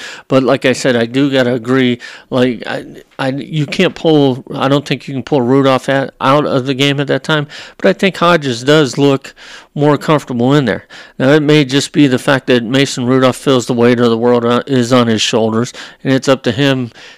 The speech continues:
to carry this football team. And when Hodges comes in, he's, he could just be coming in, slinging the ball, saying, "You know what, this is my opportunity, screw it." But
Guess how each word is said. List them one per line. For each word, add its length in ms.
to 180
carry 320
this 220
football 420
team. 380
And 80
when 140
Hodges 460
comes 260
in, 220
he's, 360
he 180
could 220
just 180
be 140
coming 260
in, 160
slinging 360
the 60
ball, 220
saying, 300
"You 100
know 80
what, 160
this 160
is 80
my 220
opportunity, 720
screw 340
it." 140
But 380